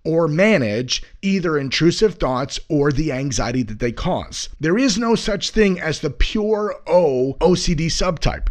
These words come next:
There is such a thing as anxious individuals who have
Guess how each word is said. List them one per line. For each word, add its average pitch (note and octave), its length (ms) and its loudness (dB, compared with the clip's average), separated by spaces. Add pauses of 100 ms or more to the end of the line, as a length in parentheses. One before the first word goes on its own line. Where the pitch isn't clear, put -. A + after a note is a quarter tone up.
There F#3 240 2
is B3+ 380 0
such - 260 -4
a C#3 60 2
thing A#2 420 -4 (320)
as E3 320 -2 (100)
anxious G3 500 0
individuals D3+ 840 -2 (240)
who G#3+ 140 2
have D#3+ 280 -2